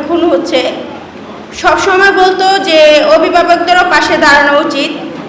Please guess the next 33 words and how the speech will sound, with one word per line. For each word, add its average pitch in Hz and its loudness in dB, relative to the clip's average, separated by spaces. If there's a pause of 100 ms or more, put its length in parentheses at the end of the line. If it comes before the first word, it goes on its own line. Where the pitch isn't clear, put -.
(440)
তো 381 -4
চারই 359 0
আগস্ট 330 2
সাড়ে 311 2
চারটায় 320 0
আমার 302 2
সাথে 320 -2
ওর 294 2
লাস্ট 277 0
দেখা 285 0
হয়, 277 0
বলে 277 0
সে 269 -2
ছাত্রদের, 320 2
আহ, 277 -6
সাথে 302 2 (100)
যুক্ত 302 -6
হবে 330 2 (600)
এবং 294 2
সেখানে 294 -2
আন্দোলনে 285 0 (200)
সরাসরি 285 -2
সম্পর্কিত 294 -4
থাকবে। 226 -4 (640)
আমরা 349 2
বলি 339 0
যে, 330 -4
"সাবধান, 330 0
গোলাগুলি 311 0
কিন্তু 311 -4
এখনো 294 -2
বন্ধ 302 -2
করেনি, 277 -2